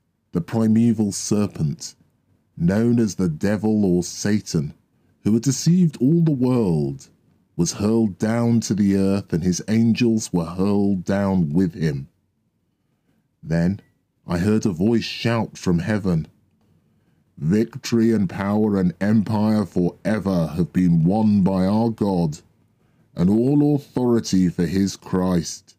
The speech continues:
now that the persecutor,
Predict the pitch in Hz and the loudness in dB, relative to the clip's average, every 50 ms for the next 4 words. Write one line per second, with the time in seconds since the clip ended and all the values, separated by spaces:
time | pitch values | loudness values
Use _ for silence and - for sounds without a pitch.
0 | _ _ _ _ _ _ _ _ _ _ _ _ - 87 92 104 113 117 123 123 | _ _ _ _ _ _ _ _ _ _ _ _ 0 0 2 2 2 0 0 0
1 | 123 120 110 117 113 - - 107 - - 123 120 117 113 110 - - 85 - - | 0 0 0 -2 -2 -2 -4 -6 -4 -2 -2 0 0 0 -2 -4 -8 -8 -4 0
2 | 87 85 80 - - 87 78 73 | 0 0 0 0 -2 -4 -4 -4